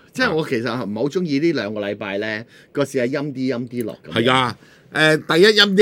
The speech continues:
Speaker 2: 陰啲落，第二呢，冇側埋一邊，
Speaker 1: 係。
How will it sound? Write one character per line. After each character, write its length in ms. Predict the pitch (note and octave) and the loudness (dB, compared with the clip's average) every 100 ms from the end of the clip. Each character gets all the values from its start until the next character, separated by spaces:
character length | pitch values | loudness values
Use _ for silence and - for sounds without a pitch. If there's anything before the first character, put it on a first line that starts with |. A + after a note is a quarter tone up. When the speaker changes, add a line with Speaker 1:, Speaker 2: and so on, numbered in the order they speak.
| G3+ | 6
Speaker 2:
陰 60 | |
啲 180 | G3 G3 | 6 8
落， 260 | D#3+ A#2+ - _ | 8 4 -4 _
第 60 | D3+ E3 D#3+ E3 | 2 2 6 6
二 80 | G3 | 6
呢， 60 | G3+ - _ _ - | 4 -2 _ _ -2
冇 400 | D3+ C#3+ D#3+ F#3+ | 6 8 8 8
側 280 | A3 G#3+ C#3+ | 4 4 2
埋 180 | A#2 A2+ | -4 -2
一 100 | D3 | -2
邊， 440 | E3 E3 D#3 D#3+ B2+ _ | -2 0 0 -2 -8 _
Speaker 1:
係。 260 | A2+ F2 | -12 -12